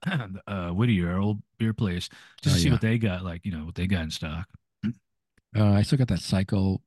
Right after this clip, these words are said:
Speaker 2: interview I gotta post, and I'm doing the Adroit Theory one on Monday
Speaker 1: Ooh,
Speaker 2: with, uh, Mister
Speaker 1: nice.
Speaker 2: Osborne.
Speaker 1: Nice.
Speaker 2: Uh, let's see. It's gonna entertainment news. Um, the Fantastic Four cast has been revealed.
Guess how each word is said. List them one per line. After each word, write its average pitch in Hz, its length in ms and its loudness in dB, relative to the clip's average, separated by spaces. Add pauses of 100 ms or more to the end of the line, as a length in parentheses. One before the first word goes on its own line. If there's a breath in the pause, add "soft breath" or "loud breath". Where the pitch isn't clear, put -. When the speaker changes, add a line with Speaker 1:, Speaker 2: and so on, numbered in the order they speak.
(280)
Speaker 2:
interview 98 260 0
I 90 40 0
gotta 92 180 2
post, 92 300 -2
and 87 100 -2
I'm 85 100 -2
doing 87 240 0
the 80 160 -4
Adroit 82 300 -2
Theory 90 260 2
one 78 220 -4
on 76 120 -6
Monday 76 400 -6
Speaker 1:
Ooh, 90 180 6 (240)
Speaker 2:
with, 78 100 -2
uh, 69 220 -4
Mister 73 340 -2
Speaker 1:
nice. 80 100 -2
Speaker 2:
Osborne. 78 440 -6 (540)
Speaker 1:
Nice. 69 380 -10 (220)
Speaker 2:
Uh, 139 680 4
let's 147 140 -8
see. 120 180 2
It's 117 140 2
gonna 135 160 2
entertainment 139 640 2
news. 139 960 2 (120)
Um, 113 580 -2
the 113 100 2
Fantastic 147 720 4
Four 170 460 2
cast 101 420 -4
has 98 100 -4
been 92 320 0
revealed. 85 540 -2